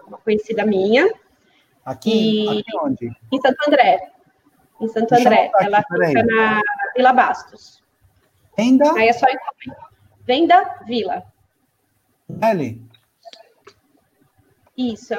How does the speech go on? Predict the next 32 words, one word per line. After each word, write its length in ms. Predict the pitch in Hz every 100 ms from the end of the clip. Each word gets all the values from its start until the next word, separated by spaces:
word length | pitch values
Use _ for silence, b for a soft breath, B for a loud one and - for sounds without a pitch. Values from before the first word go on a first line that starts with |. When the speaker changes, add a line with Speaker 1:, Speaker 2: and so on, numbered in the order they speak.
| 214
Speaker 1:
é 80 | 226
uma 160 | 226 240
ven-, 320 | 285 320 214
venda 340 | 262 262 254
mesmo, 380 | 226 175 170 190
vendinha. 580 | 208 233 202 185 175 180 _ _ -
Venda 480 | 208 226 254 277 - -
Vila. 380 | 220 - - _ _ _ _ _ _ _ _ _ _ _ _ _ _ _ _ _ _ _ _ _ _ _ _ _ _ _ 139
Speaker 2:
Aí 140 | 160
ela 160 | 190 220
Speaker 1:
E 40 |
Speaker 2:
entrega. 480 | 220 214 160 - -
Speaker 1:
aí, 140 | - - 453 _ _ - -
ela, 240 | 240 240 -
é, 160 | 294 240
ou 260 | 247 285
entrega 460 | 285 285 311 330 403
ou 80 | 403
pode 240 | 392 381
retirar 400 | 381 - 370 370
lá, 220 | 392 311
porque 240 | 254 - 262
fica 200 | - 269
mais 240 | 254 262 -
fácil 420 | 262 240 - 233
daí 420 | 247 233 214 214 _
pro, 160 | 226 220 -
pro 140 | 214
pessoal 320 | - 220 220 214
de 80 |
Santo 260 | - 220 226
André. 320 | 220 214 202